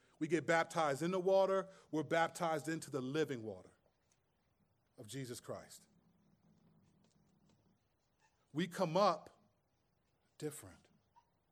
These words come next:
We come up with more of a violence against the things that we took pleasure in. There's a struggle.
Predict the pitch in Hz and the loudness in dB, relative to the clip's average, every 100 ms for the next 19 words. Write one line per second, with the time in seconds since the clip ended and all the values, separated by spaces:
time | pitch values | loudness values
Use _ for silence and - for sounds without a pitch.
0 | _ _ _ _ _ - 170 170 175 170 | _ _ _ _ _ -6 -6 -2 -2 0
1 | 185 151 - 143 143 139 151 170 165 147 | 0 0 -6 -8 -6 -4 -2 0 0 0
2 | 123 107 104 147 185 190 190 185 - - | -2 -6 -6 -2 0 0 0 -4 -6 -8
3 | - _ _ _ _ - 123 107 156 156 | -10 _ _ _ _ -8 -6 -6 -6 -4
4 | 160 - 127 - - 175 175 175 175 175 | -8 -10 -10 -8 -4 -2 -2 -4 -6 -10
5 | - _ _ _ _ _ 139 135 127 - | -16 _ _ _ _ _ -10 -8 -8 -8
6 | 165 143 - - 135 123 104 87 80 _ | -8 -10 -12 -12 -8 -8 -8 -12 -16 _
7 | _ _ _ _ _ _ _ _ _ _ | _ _ _ _ _ _ _ _ _ _
8 | _ _ _ _ _ _ _ _ _ _ | _ _ _ _ _ _ _ _ _ _
9 | 139 151 139 135 120 - - - 151 151 | -2 0 0 -2 -4 -8 -12 -8 -4 -4
10 | 123 117 92 | -4 -8 -8